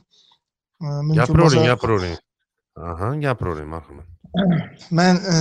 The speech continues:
Speaker 1: sizlarni Sharoit Plus podkastlaringizni doimiy kuzatuv-, kuzatib boraman. Ajoyib zo'r loyiha.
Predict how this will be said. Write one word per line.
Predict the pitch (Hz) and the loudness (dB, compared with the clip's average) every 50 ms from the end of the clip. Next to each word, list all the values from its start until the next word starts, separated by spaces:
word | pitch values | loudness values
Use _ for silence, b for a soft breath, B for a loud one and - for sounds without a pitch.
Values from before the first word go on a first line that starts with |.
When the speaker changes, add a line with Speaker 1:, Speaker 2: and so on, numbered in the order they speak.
| 156 156 | 2 2
Speaker 1:
sizlarni | 147 - - 180 175 175 175 180 180 175 165 170 _ _ _ _ _ _ _ _ _ _ _ _ _ _ _ _ _ _ _ _ - - - - 139 139 | 2 2 2 2 2 2 2 2 2 0 -2 -4 _ _ _ _ _ _ _ _ _ _ _ _ _ _ _ _ _ _ _ _ -10 -10 -10 -8 -8 -6
Sharoit | 135 - 165 165 175 175 170 165 165 | -2 0 2 2 4 2 2 0 0
Plus | - 170 165 160 160 160 156 156 - - - | 0 2 4 4 4 2 0 -2 -6 -10 -4
podkastlaringizni | - 180 180 180 - 175 165 160 - 165 165 156 160 156 156 156 165 170 165 170 170 | -4 -4 -2 0 2 2 2 2 2 2 4 4 4 4 2 2 2 0 0 0 2
doimiy | 175 175 170 170 165 165 170 170 | 2 4 4 4 4 4 2 2
kuzatuv-, | 170 165 170 175 170 165 170 165 160 160 160 - _ _ _ - - 165 160 160 - | 2 0 0 0 0 0 0 -2 -4 -4 -6 -8 _ _ _ -10 -6 -4 -4 -4 -2
kuzatib | 170 180 190 180 180 - - | 0 0 0 0 -2 -2 0
boraman. | 170 165 165 160 170 175 185 190 190 - - _ b b b b b b b b b b b b b b | 2 4 4 6 6 4 4 2 0 -6 -14 _ b b b b b b b b b b b b b b
Ajoyib | 156 151 156 156 160 156 156 160 165 170 | 0 2 2 4 4 4 4 4 2 0
zo'r | 165 170 175 180 180 170 165 | 0 2 4 6 6 6 6
loyiha. | 165 165 160 156 156 170 170 | 6 6 6 4 4 2 2